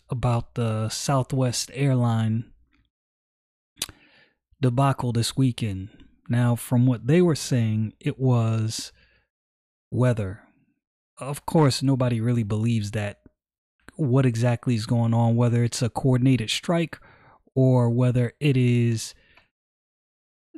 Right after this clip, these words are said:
uh, just a bunch of employees individually saying, "Nah, that's it. We not doing this no more." Who knows? I don't, I don't really know which one of those,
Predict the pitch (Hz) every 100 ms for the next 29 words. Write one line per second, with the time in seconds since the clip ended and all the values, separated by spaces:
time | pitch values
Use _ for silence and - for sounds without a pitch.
0 | - - 131 123 110 127 - 113 127 131
1 | - 127 117 113 - - 143 120 - 139
2 | 135 131 131 135 120 127 127 131 127 120
3 | - 135 131 131 131 - - 117 120 120
4 | 113 - 151 - 139 120 113 107 139 135
5 | 135 - 135 131 135 135 135 127 - -
6 | 151 135 107 98 104 - _ - 131 127
7 | - 151 139 143 143 127 131 127 123 135
8 | - 127 123 120 120 117 113 -